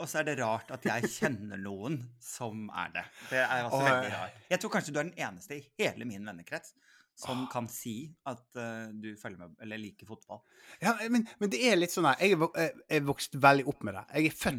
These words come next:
Speaker 1: Mm.
Speaker 2: inn i en familie der du, du, du får fotballinteressen inn med teskje. Eh,
Speaker 1: Mhm.
Speaker 2: fotballinteressen er på en måte det som knytter deg sammen med familien i det hele tatt.
Speaker 1: Ja.
Speaker 2: Og det
Speaker 1: Men jeg
Speaker 2: som
Speaker 1: er
Speaker 2: er
Speaker 1: en, jeg er en ballgutt,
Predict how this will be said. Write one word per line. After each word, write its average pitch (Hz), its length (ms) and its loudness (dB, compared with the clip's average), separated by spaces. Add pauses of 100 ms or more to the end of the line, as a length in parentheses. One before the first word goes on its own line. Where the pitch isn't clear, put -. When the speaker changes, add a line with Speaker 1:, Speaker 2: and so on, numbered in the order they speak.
Speaker 1:
Mm. - 160 -14
Speaker 2:
inn 139 120 2
i 127 40 2
en 120 80 -2
familie 147 420 0
der 156 140 4
du, 127 140 0 (200)
du, 127 180 -2
du 131 140 0
får 139 220 0
fotballinteressen 120 880 -2
inn 117 140 -2
med 104 140 -10
teskje. 107 400 -8 (260)
Eh, 160 140 6
Speaker 1:
Mhm. 156 80 0
Speaker 2:
fotballinteressen 180 600 4
er 185 40 0
på 190 120 4
en 175 60 -4
måte 185 300 2
det 175 180 4
som 165 140 -2
knytter 160 320 2
deg 151 100 4
sammen 202 320 8
med 151 140 4
familien 160 560 6
i 160 80 10
det 143 140 4
hele 151 120 6
tatt. - 340 2
Speaker 1:
Ja. 131 180 -2 (440)
Speaker 2:
Og 143 80 0
det 220 100 10
Speaker 1:
Men 190 40 6
jeg 196 80 10
Speaker 2:
som 156 80 12
Speaker 1:
er 156 40 10
Speaker 2:
er 208 80 10
Speaker 1:
en, 202 160 2
jeg 196 200 2
er 170 160 8
en 202 120 -2
ballgutt, 123 360 -2